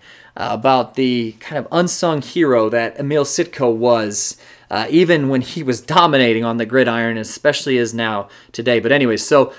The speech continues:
through the advanced analytics, I, I was able to find out that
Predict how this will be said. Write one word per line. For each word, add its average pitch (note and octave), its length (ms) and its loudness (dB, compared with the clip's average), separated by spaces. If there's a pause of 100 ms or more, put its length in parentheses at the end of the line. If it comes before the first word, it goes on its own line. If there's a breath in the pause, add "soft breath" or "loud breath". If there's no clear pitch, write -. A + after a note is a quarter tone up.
(140 loud breath)
through F#3 280 2
the E3+ 120 4
advanced D#3 320 0
analytics, C#3 720 2
I, B2+ 460 -8
I C#3 40 0
was C3+ 100 0
able D#3+ 160 2
to D3 60 0
find C#3+ 300 0
out D3+ 240 4
that C3 320 2